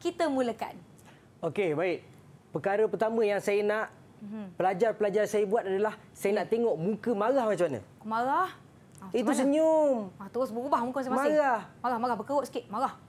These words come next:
Speaker 2: Amar nampak handsome sangat marah. Mana boleh? Marah muka kena, ah.
Speaker 1: Marah pun handsome macam mana kan, marah.
Speaker 2: Ha,
Speaker 1: Marah, betul.
Speaker 2: tapi paling best kita tengok host
Speaker 1: Ya.
Speaker 2: kita muka marah macam mana.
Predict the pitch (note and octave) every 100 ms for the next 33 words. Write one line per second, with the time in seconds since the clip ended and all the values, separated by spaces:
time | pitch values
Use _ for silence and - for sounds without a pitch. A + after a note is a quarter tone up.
0 | - - E3 F#3+ A3 G#3+ G3+ F#3+ F#3 G3+
1 | G3+ G#3 A3 G3 E3 D3 A#2+ D#3 F3 F#3
2 | A#3+ G3+ C3 - - - - - E3+ B3
3 | B3 A#3 A3+ B3 A3+ A#3+ A#3 - - -
4 | - G3+ G#3+ F#3+ D3+ B2 A#3+ D#4 C#4 D4+
5 | D4 D#4 C4 A3 G#3 G#3 G3+ G#3 G#3 G#3+
6 | - - - - D3+ E3+ D3+ - - G#3+
7 | D#3+ C#3 A#3 C4+ - G3+ G#3+ B3 G3 G#3+
8 | A3+ A3+ E3 - - B3+ A#3 A#3 F#3+ G3+
9 | G#3 A3+ B3 C#4 D4 C4 A3 G3